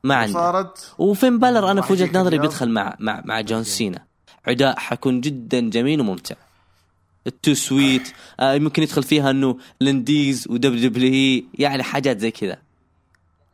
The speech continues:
Speaker 1: إيه.
Speaker 2: يب.
Speaker 1: أنت إذا تبغى
Speaker 2: يب.
Speaker 1: تروج
Speaker 2: The
Speaker 1: التو
Speaker 2: Gold
Speaker 1: سويت
Speaker 2: واي تو جي
Speaker 1: فعلًا،
Speaker 2: يقول
Speaker 1: ادخل فين بالر
Speaker 2: إيه.
Speaker 1: ضد جون سينا.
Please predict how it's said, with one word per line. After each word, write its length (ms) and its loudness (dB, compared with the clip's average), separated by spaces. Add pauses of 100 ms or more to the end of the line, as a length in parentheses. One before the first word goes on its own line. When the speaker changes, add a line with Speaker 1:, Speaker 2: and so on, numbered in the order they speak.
(280)
Speaker 1:
إيه. 200 -10
Speaker 2:
يب. 260 -8 (1700)
Speaker 1:
أنت 140 0
إذا 180 4
تبغى 220 2
Speaker 2:
يب. 80 0
Speaker 1:
تروج 400 4
Speaker 2:
The 40 0
Speaker 1:
التو 160 2
Speaker 2:
Gold 40 4
Speaker 1:
سويت 100 2
Speaker 2:
واي 80 6
تو 60 2
جي 100 -6
Speaker 1:
فعلًا، 280 4
Speaker 2:
يقول 580 -4 (760)
Speaker 1:
ادخل 360 0
فين 260 0
بالر 340 2
Speaker 2:
إيه. 80 -8
Speaker 1:
ضد 220 -4
جون 160 -6
سينا. 340 -12